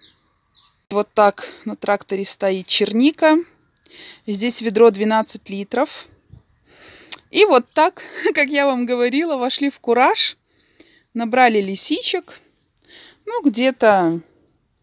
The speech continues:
я не знаю, здесь где-то три ведра.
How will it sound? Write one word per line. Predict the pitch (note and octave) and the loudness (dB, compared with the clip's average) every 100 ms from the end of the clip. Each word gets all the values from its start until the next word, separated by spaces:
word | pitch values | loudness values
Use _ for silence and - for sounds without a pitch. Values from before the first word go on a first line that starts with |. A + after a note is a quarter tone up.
| _ _ _ _ _ _ _ _ _ _ - | _ _ _ _ _ _ _ _ _ _ -14
я | F#3+ F3+ | -8 -8
не | F3+ | -8
знаю, | F#3 D4+ G4 | -4 -2 0
здесь | B3 A3 - | -2 -4 -10
где-то | F3+ C4+ C4+ | -6 -4 -2
три | - A#3 | -2 -2
ведра. | G#3 F3+ F3+ D#3+ | -2 2 2 2